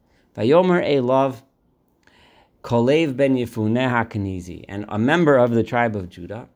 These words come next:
a venerable, elderly member of that tribe. Remember, Yoshua was on in years, and Kolev, that's Caleb, the son of Yefuneh, the Kenizi from the family of the Kenizi, Kenizi family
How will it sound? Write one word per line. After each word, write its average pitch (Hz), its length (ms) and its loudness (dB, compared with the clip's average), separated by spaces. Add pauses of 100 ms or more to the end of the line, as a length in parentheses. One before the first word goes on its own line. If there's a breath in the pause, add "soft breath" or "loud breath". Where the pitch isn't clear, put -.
(160)
a 101 60 -14
venerable, 107 960 0
elderly 123 560 -2
member 110 500 0 (840 loud breath)
of 113 320 -4
that 113 320 -2
tribe. 104 400 -2
Remember, 113 380 -2
Yoshua 127 600 -2
was 117 240 -2
on 131 280 2
in 123 100 0
years, 113 540 -2 (480)
and 92 340 -12
Kolev, 120 600 2
that's 92 260 -6
Caleb, 120 540 -6
the 95 100 -12
son 110 240 -6
of 95 80 -4
Yefuneh, 104 760 -6 (500)
the 90 120 -12
Kenizi 113 500 0
from 92 200 -6
the 90 100 -4
family 110 480 -6
of 87 180 -10
the 87 260 -12
Kenizi, 107 540 -2 (340 loud breath)
Kenizi 113 460 -6
family 113 540 -4